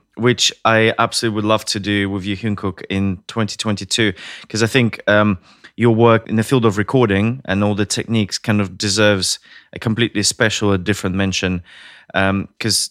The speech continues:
today we were focusing about this particular paper, which,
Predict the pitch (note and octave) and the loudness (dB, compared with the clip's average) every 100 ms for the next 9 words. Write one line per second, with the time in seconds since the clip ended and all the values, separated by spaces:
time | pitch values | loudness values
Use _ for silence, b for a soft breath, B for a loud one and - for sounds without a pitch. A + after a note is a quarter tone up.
0 | - A#2 A#2 A2 G#2+ G2+ A#2+ G#2 - G2 | -6 2 4 4 2 0 -2 -2 -2 -2
1 | G2 G2+ F#2 G2+ - - A#2 - G2+ F#2 | 0 0 0 -2 -4 -6 -6 -4 -2 -2
2 | - A2+ A2 G#2+ G2 - - | 0 0 0 0 0 0 -2